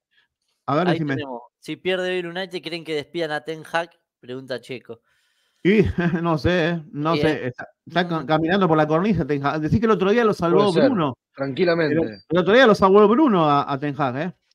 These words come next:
Speaker 1: Eh, porque si
Speaker 3: El
Speaker 1: no
Speaker 3: tema que, ¿sabe lo que, sabe lo que le pasa al United? Que se salvaría, que si el Galatasaray pierde hoy, sigue estando un punto y hay un duelo.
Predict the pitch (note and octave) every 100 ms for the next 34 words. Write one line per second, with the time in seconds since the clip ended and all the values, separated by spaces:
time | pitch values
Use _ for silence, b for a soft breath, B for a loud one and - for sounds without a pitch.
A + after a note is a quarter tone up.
0 | - B2+ A#2+ C#3+ C3+ B2+ C#3 F#3 C4 B3
1 | G3 F#3 - - - G3+ A3 G3 - _
2 | - G3+ G#3 F#3 E3 D#3+ G3 G3 D#3+ D#3
3 | F#3+ F#3 F3 C3 C3+ - C3+ C#3 C#3+ C#3
4 | C#3 F3+ F#3+ B2 - _ _ _ _ _
5 | _ - - C#3+ D3+ C#3+ D3+ D3 D3+ F#3+
6 | F#3 G3 G3 F#3+ G#3 G3+ G3 G3 G#3 _
7 | _ _ _ _ - F#3 F3+ F#3 F3+ F3
8 | F#3+ C#3+ B2 G#2+ - C3+ D#3 D3+ D3 D3
9 | D#3 A#2+ G#2